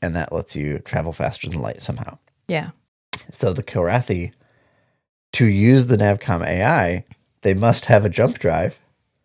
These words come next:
Speaker 2: Maybe they developed the jump drive, but they couldn't, they didn't have the Navcom A I, and so they needed it.
Speaker 1: We
Speaker 2: Which,
Speaker 1: don't know.
Speaker 2: how were they tra-, were,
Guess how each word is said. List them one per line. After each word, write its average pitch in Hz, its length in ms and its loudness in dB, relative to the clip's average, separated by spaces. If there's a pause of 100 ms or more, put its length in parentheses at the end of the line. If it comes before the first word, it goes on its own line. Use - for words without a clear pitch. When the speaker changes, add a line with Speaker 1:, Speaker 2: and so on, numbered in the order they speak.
(120)
Speaker 2:
Maybe 247 200 2
they 269 140 0
developed 196 360 -2
the 180 80 -4
jump 175 300 -6
drive, 156 560 -6 (600)
but 185 140 -4
they 180 100 0
couldn't, 180 340 -6 (160)
they 175 100 -2
didn't 170 200 -4
have 165 180 -4
the 165 60 -6
Navcom 160 540 -6
A 156 140 -6
I, - 280 -10 (200)
and 170 140 -6
so 170 120 -8
they 160 140 -4
needed 156 320 -6
it. - 160 -14 (880)
Speaker 1:
We 107 80 -2
Speaker 2:
Which, 95 100 2
Speaker 1:
don't 82 180 -4
know. 85 320 -6
Speaker 2:
how 190 380 -6
were 208 180 -4
they 202 180 -6
tra-, 185 300 -8
were, 196 240 -8